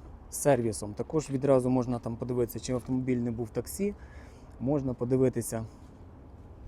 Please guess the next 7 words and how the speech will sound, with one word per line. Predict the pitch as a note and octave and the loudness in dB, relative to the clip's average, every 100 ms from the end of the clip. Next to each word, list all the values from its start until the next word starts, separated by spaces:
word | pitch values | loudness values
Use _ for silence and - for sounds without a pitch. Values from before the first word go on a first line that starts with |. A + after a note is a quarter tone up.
| - - - | -14 -14 -12
чи | - C#3+ | 2 2
автомобіль, | C3+ - C#3 C#3 C3 A#2+ A2+ - - - - - - - - - - - - | 4 2 4 6 8 6 2 -12 -16 -16 -16 -18 -18 -18 -16 -16 -16 -16 -12
давайте | B2 A2 A2+ | -8 -6 -4
ми | A2+ | -4
йдемо | A2+ A2+ A2 | -2 -4 -4
туди | A#2+ | -4
глибше, | G#2+ A2 A2 - | -4 -2 -4 -8